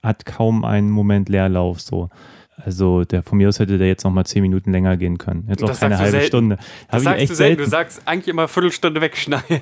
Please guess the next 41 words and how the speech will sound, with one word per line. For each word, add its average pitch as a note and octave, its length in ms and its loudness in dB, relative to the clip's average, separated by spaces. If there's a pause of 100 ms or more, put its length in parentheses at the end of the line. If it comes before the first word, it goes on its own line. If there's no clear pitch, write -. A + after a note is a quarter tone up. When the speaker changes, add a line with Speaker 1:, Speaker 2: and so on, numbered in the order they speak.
Speaker 2:
<laughs> F3+ 100 -6
Speaker 1:
Ja, C#3 320 2
aber A#2+ 180 4
in A#2 80 2
diesem B2 220 2
Fall B2+ 260 2
hatte - 160 0
ich - 140 -14
gerade B2 300 2
das, A#2 260 -4
das A#2 200 0
Gefühl, A#2+ 320 2
dass A2 220 -2
dadurch, A2+ 220 2
dass A#2+ 140 -6
da A2+ 120 0
so G#2 80 2
viel F#2+ 180 -2
drin B2+ 300 2
war G#2+ 200 2
und - 160 0
auch G#2 100 -4
so G#2 120 -6
viele G2+ 220 -4
bunte G2+ 280 0
Charaktere A2 800 2
und G2+ 100 0
so G2 80 -2
Speaker 2:
Mhm. G2+ 80 -6
Speaker 1:
viele B2+ 200 0
Settings G#2+ 640 0
und G2+ 240 -2
ich G2+ 100 -6
hatte A2+ 140 0
auch A2+ 60 2
nicht B2 200 -2
den B2 140 -2
Eindruck, B2 300 0
irgendeine B2 240 0
Szene B2 340 0
war A2 180 0